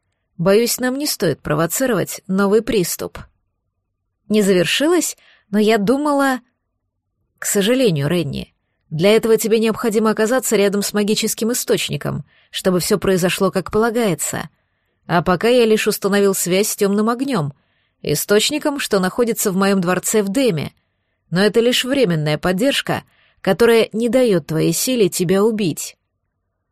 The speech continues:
Разочарование осело горечью на языке. "Хорошо", кивнула я и уточнила.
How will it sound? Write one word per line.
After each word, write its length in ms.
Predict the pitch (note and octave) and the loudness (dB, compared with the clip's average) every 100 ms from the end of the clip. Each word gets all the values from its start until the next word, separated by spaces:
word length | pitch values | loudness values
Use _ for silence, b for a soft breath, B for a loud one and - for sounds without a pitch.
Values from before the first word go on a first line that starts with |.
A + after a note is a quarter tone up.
| _ - | _ -4
Разочарование 800 | G#3 G3+ - G3+ G#3 D#4 E4 C4 | 2 2 2 0 0 0 -2 -2
осело 360 | A3+ C#4+ C4+ | 0 0 0
горечью 520 | A3+ C4 C4 A3+ B3+ A#3+ | 0 0 0 -2 -4 -2
на 60 | |
языке. 600 | B3 B3 C4 - F3 D#3 _ _ _ _ _ _ _ _ _ | -2 -2 -4 -2 -4 -4 _ _ _ _ _ _ _ _ _
"Хорошо", 680 | - B3 C4 G#3 - D#3+ D#3 _ _ _ _ | -4 0 2 0 0 -2 -4 _ _ _ _
кивнула 420 | - G#3 G3+ G#3 | 0 2 4 4
я 240 | F#3+ G3 D4+ | 4 4 2
и 40 | |
уточнила. 720 | D4+ D4 C#4+ - G#3 D#3+ D3+ | 2 0 0 0 0 0 -2